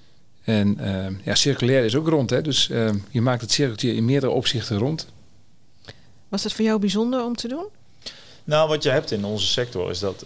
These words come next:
Speaker 3: circulair is natuurlijk het modewoord, hè, wat je wel in de brede zin ook wel vaak hoort, maar in de bouw ook een veel gehoord begrip.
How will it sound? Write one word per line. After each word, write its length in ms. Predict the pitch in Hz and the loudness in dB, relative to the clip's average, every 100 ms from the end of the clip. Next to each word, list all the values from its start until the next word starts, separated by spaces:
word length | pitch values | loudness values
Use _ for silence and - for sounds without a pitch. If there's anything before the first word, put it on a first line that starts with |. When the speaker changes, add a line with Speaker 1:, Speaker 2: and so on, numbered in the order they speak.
| - | -12
Speaker 3:
circulair 420 | - 113 104 101 | -8 -6 -4 -4
is 100 | 95 | -6
natuurlijk 200 | 110 92 107 | -8 -6 -4
het 80 | 104 | -2
modewoord, 460 | 104 110 104 107 117 | -2 -2 -4 -6 -6
hè, 160 | 123 | -8
wat 180 | 117 - | -10 -12
je 60 | - | -14
wel 160 | - | -12
in 60 | 50 | -12
de 60 | 92 | -8
brede 240 | 95 98 | -6 -4
zin 160 | 98 110 | -4 -6
ook 60 | |
wel 100 | 107 | -8
vaak 280 | - 107 101 | -8 -10 -10
hoort, 160 | 107 107 | -12 -10
maar 80 | 104 | -10
in 60 | |
de 60 | 95 | -6
bouw 260 | 95 98 95 | -2 -2 -2
ook 140 | 101 | -6
een 200 | 107 101 | -8 -10
veel 200 | - 104 | -8 -8
gehoord 280 | 101 98 107 | -8 -10 -10
begrip. 420 | - - 113 - | -10 -10 -10 -10